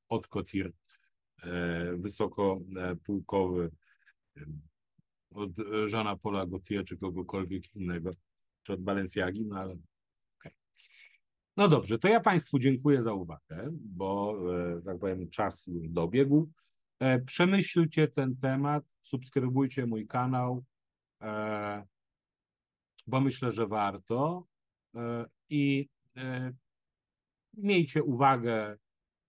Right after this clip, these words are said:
tak, co się wokół was dzieje, bo to wy państwo tworzycie ten kraj, zresztą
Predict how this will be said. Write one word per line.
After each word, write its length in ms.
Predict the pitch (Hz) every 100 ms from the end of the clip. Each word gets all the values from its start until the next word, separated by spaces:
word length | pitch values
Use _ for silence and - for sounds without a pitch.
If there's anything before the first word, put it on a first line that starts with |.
| _ _ _ _ _
tak, 260 | 117 117 _
co 140 | - 127
się 140 | 120
wokół 300 | 110 104 110
was 220 | 107 101
dzieje, 360 | 95 110 95 92
bo 180 | 90 90
to 320 | 104 101 101 _ _ _ _
wy 100 | 135
państwo 380 | 131 135 127 -
tworzycie 500 | 120 123 113 123 123
ten 220 | 120 113
kraj, 280 | 107 113 110
zresztą 440 | 104 98 - 101